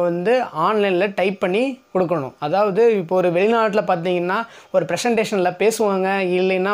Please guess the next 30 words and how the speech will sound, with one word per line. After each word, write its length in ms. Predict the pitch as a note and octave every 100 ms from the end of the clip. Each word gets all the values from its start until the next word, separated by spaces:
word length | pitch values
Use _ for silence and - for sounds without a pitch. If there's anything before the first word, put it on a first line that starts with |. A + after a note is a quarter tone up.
| G3
ஒரு 80 | F3+
முக்கியமான 360 | F3+ G#3+ G#3+ G3+
விஷயத்த 280 | F3 F#3+ F3+ -
சொல்லியிருப்பாங்க, 480 | F#3+ G3+ G#3 E3 D3 F3
அதை 140 | G3 A3
வந்து 140 | G#3 G#3+
அவங்க 160 | G3 E3+
நோட்ஸ் 240 | A3 - G#3+
எடுக்கிறதுக்கு 420 | F3 F3+ F3 F#3
நம்மள 200 | F3 F#3 F#3+
மாதிரி 220 | G#3 G3 E3+
ஒரு 100 | F#3 G3 -
ப்ராஜெக்ட் 360 | F3 F#3+ F#3+ - - - - E3+
எம்ப்ளாயீஸை 340 | F#3+ A3+ G3+ G3+
சூஸ் 180 | A3+ A#3 -
பண்ணி, 200 | E3+ F3+ F#3+
டெம்பரரி 280 | F#3 G#3+ G3
எம்ப்ளாயீஸ் 300 | F3+ G3 F3
சூஸ் 160 | G#3 -
பண்ணி 160 | F#3+ G3
நம்ம 160 | F3 F3 F3
வந்து 140 | F#3
அந்த 100 | G3 E3+
ஒர்க்கை 180 | E3 G#3
முடிச்சு 180 | F#3+ G3
கொடுத்தோன்னா 300 | G3 E3+ G3+
நமக்கு 200 | F3 E3 D#3
ஆட்டோமேட்டிக்காக 540 | F3+ G3+ F#3 F3 F#3
இன்கம் 240 | F3 F#3+ F3
வரும். 200 | E3+ D#3+